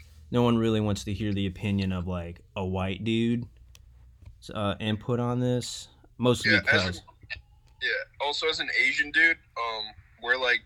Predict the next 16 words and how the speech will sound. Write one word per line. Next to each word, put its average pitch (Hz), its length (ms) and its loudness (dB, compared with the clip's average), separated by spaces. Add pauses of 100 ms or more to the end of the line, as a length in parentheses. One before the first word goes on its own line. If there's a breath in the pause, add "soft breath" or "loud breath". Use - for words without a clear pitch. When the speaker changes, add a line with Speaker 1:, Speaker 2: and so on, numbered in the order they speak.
Speaker 2:
the, 107 300 -4 (1700)
I - 60 -6
guess, - 340 0 (160)
the - 80 -10
second, - 460 -2 (1500)
like, - 180 2 (120)
just - 360 0
under 120 240 2
white 113 240 0
people, 147 500 -2
you 131 100 0
know 139 60 4
what 135 100 4
I 131 40 0
mean? 135 260 0 (140)
Speaker 1:
Mm-hmm. 101 320 2